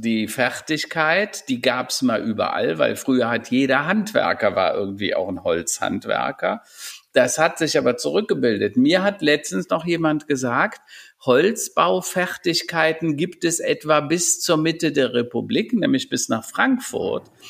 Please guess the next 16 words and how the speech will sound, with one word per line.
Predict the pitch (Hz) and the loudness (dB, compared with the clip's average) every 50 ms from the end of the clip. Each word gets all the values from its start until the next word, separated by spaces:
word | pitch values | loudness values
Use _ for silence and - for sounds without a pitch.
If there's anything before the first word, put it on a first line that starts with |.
| - - - _ _ - | -20 -20 -20 _ _ -2
Im | 147 143 143 135 135 139 143 | 0 2 2 4 2 2 2
Norden | 156 175 208 240 247 226 196 147 127 120 120 127 160 208 240 226 | 4 4 4 6 6 4 4 4 4 4 4 4 6 4 4 4
der | 202 170 165 | 4 2 0
Republik, | 175 175 - 185 175 151 156 165 180 226 220 - - - _ _ _ _ | 0 -2 0 -2 -2 0 0 0 0 0 0 -4 -12 -14 _ _ _ _
äh, | - - 147 151 156 | 2 4 4 6 6
also | - - - 139 131 139 139 139 135 | 4 4 2 0 2 2 2 2 2
bis | 131 127 139 139 135 - | 0 2 2 2 2 2
an | - 127 135 | 4 4 4
die | 135 - | 4 4
Ostseeküste | - - 127 - - - - - 180 185 185 - 196 196 196 - - - 196 196 196 | 2 0 0 0 -2 -6 0 2 2 2 2 0 -2 -2 -2 -2 -2 0 2 2 2
oder | - - 127 120 - | 2 4 4 4 4
Nordseeküste, | 233 - - - - - 151 156 - - 196 208 202 - - 180 | 4 2 2 0 -2 -2 -2 -2 -2 0 -2 -2 -2 -2 -2 -2
gibt's | 160 165 233 226 - - - - | 0 0 -2 -2 -2 -6 -4 0
das | - 147 139 - - | 0 2 2 0 -2
kaum | - - 139 123 127 127 147 156 | 0 2 4 4 4 4 2 2
noch, | 180 202 202 - | 2 0 0 -2